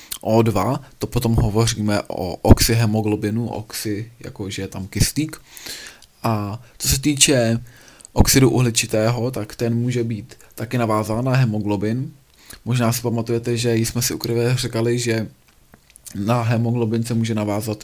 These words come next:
například i oxid uhelnatý, to potom mluvíme o takzvaném karboxyhemoglobinu, ale oxid uhličitý se nemusí navázat jenom na hemoglobin,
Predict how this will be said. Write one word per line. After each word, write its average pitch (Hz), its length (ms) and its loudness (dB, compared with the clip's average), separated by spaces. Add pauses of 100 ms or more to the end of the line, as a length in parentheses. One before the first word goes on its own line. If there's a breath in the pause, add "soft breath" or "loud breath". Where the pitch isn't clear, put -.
(140)
například 104 460 -8
i - 140 -6
oxid - 320 -10
uhelnatý, 95 440 -8
to - 100 -16
potom 101 320 -8 (340 loud breath)
mluvíme 110 400 2
o 107 60 0
takzvaném 110 460 0
karboxyhemoglobinu, 110 1200 -2 (420 loud breath)
ale 143 220 6 (1600 loud breath)
oxid 139 320 0
uhličitý 147 460 -2
se 165 120 -2
nemusí 147 360 -4
navázat 107 480 -4
jenom 120 220 0
na 113 100 -2
hemoglobin, 120 680 0